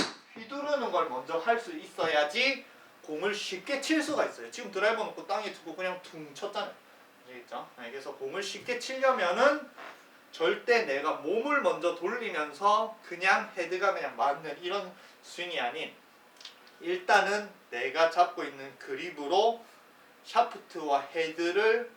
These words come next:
내 어깨 아래 있는 팔로 회전을 도-, 이렇게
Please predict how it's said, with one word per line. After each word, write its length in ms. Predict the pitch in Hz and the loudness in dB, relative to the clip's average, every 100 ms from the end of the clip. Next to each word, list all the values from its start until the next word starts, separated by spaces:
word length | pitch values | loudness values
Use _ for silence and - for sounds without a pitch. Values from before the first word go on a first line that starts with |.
| - - | -20 -12
내 340 | 131 139 143 - - - - | -4 -2 -2 -6 -16 -20 4
어깨 400 | 220 226 208 180 | 6 8 4 2
아래 280 | 170 175 151 | 6 6 4
있는 260 | 143 131 - | -6 -14 -6
팔로 680 | - 240 233 233 226 226 - - - - | 6 6 6 6 8 6 -2 -20 -20 -6
회전을 540 | 185 180 247 240 - - - - - - | -2 2 4 2 -2 -6 -16 -20 -20 -18
도-, 320 | 170 180 180 - | -4 -2 -2 -4
이렇게 400 | 196 208 208 139 | -2 0 0 -6